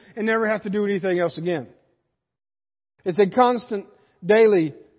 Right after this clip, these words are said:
process. The second thing that we see, verses fourteen through sixteen, our differences are reconciled through Jesus Christ.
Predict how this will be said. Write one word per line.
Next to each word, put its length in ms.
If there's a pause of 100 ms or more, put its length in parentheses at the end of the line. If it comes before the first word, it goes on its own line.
(220)
process. 540
The 80
second 300
thing 120
that 60
we 120
see, 320 (240)
verses 320
fourteen 400
through 140
sixteen, 640 (960)
our 160
differences 600
are 120
reconciled 640
through 100
Jesus 380
Christ. 460